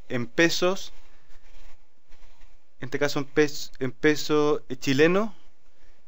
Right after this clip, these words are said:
y en porcentaje el nivel de endeudamiento. Eso se debe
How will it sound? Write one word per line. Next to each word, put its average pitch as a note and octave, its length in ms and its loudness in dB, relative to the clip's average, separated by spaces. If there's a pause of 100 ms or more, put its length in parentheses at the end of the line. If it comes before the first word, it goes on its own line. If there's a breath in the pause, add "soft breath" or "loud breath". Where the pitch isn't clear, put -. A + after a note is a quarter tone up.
(320)
y C3+ 140 2
en C3+ 100 2
porcentaje D#3+ 920 2
el C#3 140 -2
nivel C#3+ 320 2
de D3 320 2 (100)
endeudamiento. C3+ 720 2 (680 soft breath)
Eso D#3+ 180 0
se F3 140 4
debe E3 420 6